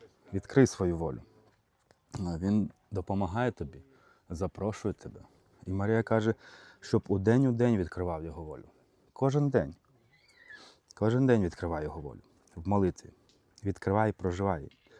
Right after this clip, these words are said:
Дорога дитина, хочу тебе закликати до повного навернення, щоб у твоєму серці була радість. <laughs> Бачите?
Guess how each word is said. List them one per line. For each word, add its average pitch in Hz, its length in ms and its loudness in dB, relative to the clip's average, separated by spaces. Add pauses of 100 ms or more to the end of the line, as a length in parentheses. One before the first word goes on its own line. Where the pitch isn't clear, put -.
(280)
Дорога 101 280 4
дитина, 113 400 2
хочу - 340 -2
тебе 95 260 0
закликати 92 540 -2
до 90 140 -2
повного 101 460 2
навернення, 87 500 -2 (580)
щоб - 240 -4
у 101 60 0
твоєму 101 340 2
серці 113 380 0
була 85 240 -2
радість. 85 460 -6 (220)
<laughs> - 200 -16
Бачите? 101 640 -4